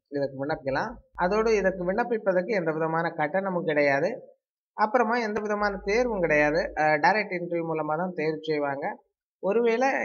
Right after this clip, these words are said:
எதிர்பார்த்ததை விட அதிகமான நபர்கள் விண்ணப்பித்தாங்கன்னா மட்டும்தான் தேர்வு வைப்பாங்க. அப்படி அவங்க தேர்வு வச்சாங்கன்னா அபிஷியல் வெப்சைட்ல அப்டேட் பண்ணுவாங்க. இந்த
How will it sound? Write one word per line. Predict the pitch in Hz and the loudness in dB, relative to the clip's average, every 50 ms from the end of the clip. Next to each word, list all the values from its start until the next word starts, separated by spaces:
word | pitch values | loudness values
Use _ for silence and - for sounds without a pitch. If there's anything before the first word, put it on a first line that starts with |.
| 202 180 | 0 0
எதிர்பார்த்ததை | 180 175 202 - - 208 196 190 190 190 180 180 | 0 -2 -2 -2 0 2 2 2 2 2 2 2
விட | 170 175 208 | 0 2 2
அதிகமான | 202 175 170 165 175 170 165 170 175 175 165 | 2 2 0 0 -2 -2 -2 -2 -2 -2 -2
நபர்கள் | 160 151 147 156 151 156 156 147 | -2 -2 -2 -2 -4 -2 -4 -4
விண்ணப்பித்தாங்கன்னா | 143 147 156 165 160 165 147 147 151 147 143 143 143 147 147 | -4 -4 -6 -6 -6 -8 -10 -6 -4 -4 -4 -4 -4 -4 -4
மட்டும்தான் | 143 139 135 - 143 139 151 175 190 - | -4 -4 -6 -6 -6 -6 -4 -6 -8 -6
தேர்வு | 143 143 143 143 147 143 | -4 -4 -2 0 0 0
வைப்பாங்க. | 139 135 135 139 135 131 131 147 196 247 262 - _ _ _ _ _ - - | 0 -2 -2 -4 -6 -6 -4 -4 -6 -6 -6 -10 _ _ _ _ _ -2 -2
அப்படி | 180 202 226 262 | -2 0 2 2
அவங்க | 233 214 202 190 190 | 2 4 4 2 0
தேர்வு | 190 190 202 214 208 202 | 2 2 2 2 2 2
வச்சாங்கன்னா | 190 180 190 - 175 170 160 165 202 240 247 - - | 0 0 0 2 2 2 4 2 -2 -2 -4 -4 -2
அபிஷியல் | 175 165 165 175 175 180 180 165 | -2 -2 -2 -2 -2 -2 0 0
வெப்சைட்ல | 160 147 151 165 170 165 170 160 151 | 0 -2 0 0 0 0 2 2 2
அப்டேட் | 147 143 180 180 175 - | 2 2 0 -4 -2 -2
பண்ணுவாங்க. | 147 143 139 131 127 131 143 190 254 - - _ _ _ _ _ - - | -2 -2 0 -2 -2 -2 -2 -2 -4 -6 -12 _ _ _ _ _ -12 -8
இந்த | 185 185 | -2 0